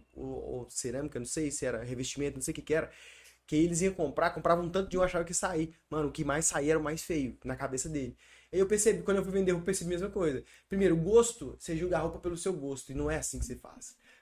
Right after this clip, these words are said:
Porque, mano, você tá vendendo pra uma galera totalmente aleatória, então o gosto, mano, é uma parada muito pessoal. Segundo, que a roupa é o seguinte: se você comprar dez camisas, ou você tem uma de cada P, uma de cada M, uma de cada G, e ainda assim vai ser pouco, porque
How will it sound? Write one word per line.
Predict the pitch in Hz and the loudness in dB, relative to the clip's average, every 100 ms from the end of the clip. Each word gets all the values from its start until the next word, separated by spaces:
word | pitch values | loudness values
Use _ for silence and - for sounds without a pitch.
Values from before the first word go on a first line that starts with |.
| _ | _
Porque, | 170 214 | -6 -4
mano, | 180 - | -4 -6
você | - | -6
tá | 135 | -2
vendendo | 139 131 | 0 0
pra | 156 | -2
uma | 170 | -2
galera | 170 180 | -2 -2
totalmente | - 185 190 190 | -2 -4 -4 -4
aleatória, | 190 202 - 156 165 | -2 -4 -2 0 2
então | 135 - 160 | -2 -2 -2
o | 170 | 0
gosto, | 160 180 - | -2 -2 -6
mano, | 160 131 | -6 -4
é | |
uma | 127 | -2
parada | 143 165 | -2 0
muito | 151 165 165 | 0 0 0
pessoal. | 143 135 120 113 - _ - - | -2 -2 -2 -6 -8 _ -20 -12
Segundo, | - - 160 220 240 | 0 0 2 2 2
que | 196 | 4
a | 208 | 4
roupa | 156 175 220 220 120 - - | 6 6 6 6 -2 -2 -14
é | - | -2
o | |
seguinte: | 160 170 180 170 | 0 2 0 2
se | |
você | 202 | 2
comprar | 202 196 190 | 2 2 2
dez | 170 214 214 - | 4 4 4 2
camisas, | 156 135 160 202 135 127 - - _ _ | 2 2 0 0 -2 -2 -4 -12 _ _
ou | - 151 | 0 4
você | 208 | 4
tem | 202 160 151 143 131 - _ _ - | 4 4 6 4 -4 -8 _ _ -4
uma | 151 156 | 4 4
de | 151 | 2
cada | - 143 139 | 2 2 2
P, | - 151 160 180 | 0 2 6 6
uma | 160 165 | 6 2
de | 160 | 0
cada | 151 143 | 0 0
M, | 143 147 147 | 0 0 0
uma | 143 | -2
de | 139 - | -4 -2
cada | 135 131 | -2 -2
G, | 127 180 | 0 0
e | 180 | 2
ainda | 180 175 | 2 4
assim | - | 2
vai | 151 | 2
ser | 147 143 | -2 -4
pouco, | - 165 - | -4 -4 -4
porque | 175 165 131 | -8 -2 -2